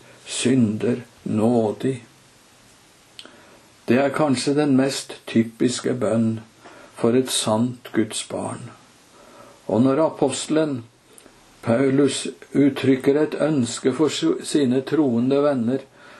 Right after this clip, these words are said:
så sier han ofte i brevene: «Nåde være med dere,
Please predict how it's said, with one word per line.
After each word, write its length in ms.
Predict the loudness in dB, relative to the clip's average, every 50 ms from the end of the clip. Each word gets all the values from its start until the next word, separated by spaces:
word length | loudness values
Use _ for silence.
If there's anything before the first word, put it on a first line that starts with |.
| -20 -18 -4
så 180 | 0 0 0 2
sier 320 | 4 4 4 4 4 2
han 160 | 2 2 2
ofte 400 | 0 -2 -2 -6 -8 -4 0 0
i 80 | 2 2
brevene: 600 | 2 2 2 2 2 0 0 -2 -2 -4 -4 -6 -10 -16 _ _ _ _ _ _ -20 -20 -20 _ _ _ _ -2
«Nåde 760 | 2 4 4 4 4 4 4 2 2 2 0 0 0 0 -6 -10
være 400 | -8 -2 0 0 2 2 2 2
med 340 | 2 2 2 2 2 0 0
dere, 360 | -2 -4 -4 -4 -6 -6 -8